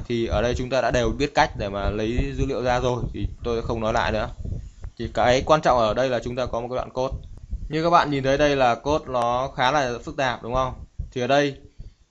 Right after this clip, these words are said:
cái sự phức tạp đấy nó chỉ là dành cho code nó đẹp thôi,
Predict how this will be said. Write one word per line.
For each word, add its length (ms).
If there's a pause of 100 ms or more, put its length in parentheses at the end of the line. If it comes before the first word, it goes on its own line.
(180)
cái 120
sự 180
phức 180
tạp 220
đấy 460 (120)
nó 240
chỉ 440 (100)
là 320
dành 280
cho 180
code 340 (880)
nó 160
đẹp 260
thôi, 200